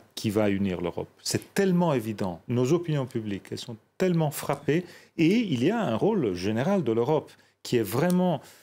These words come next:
euh, l'Europe, euh, porte-drapeau des valeurs, de la démocratie, des libertés. On ne peut pas accepter qu'aux portes de l'Europe, il se passe ce qui est en train de se passer en Biélorussie.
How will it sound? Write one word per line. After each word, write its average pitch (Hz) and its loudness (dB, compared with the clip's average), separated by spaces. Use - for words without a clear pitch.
euh, 120 0
l'Europe, 135 0
euh, 117 2
porte-drapeau 139 0
des 120 0
valeurs, 131 2
de 113 0
la 104 0
démocratie, 127 -2
des 107 0
libertés. 107 0
On 143 -2
ne 107 -6
peut - -10
pas - -4
accepter 143 -4
qu'aux 98 -6
portes - -6
de 104 -6
l'Europe, 113 -2
il - -12
se - -10
passe 104 -8
ce - -8
qui 101 -8
est 98 -8
en 98 -8
train - -12
de 98 -8
se - -16
passer - -8
en 113 -4
Biélorussie. 101 -4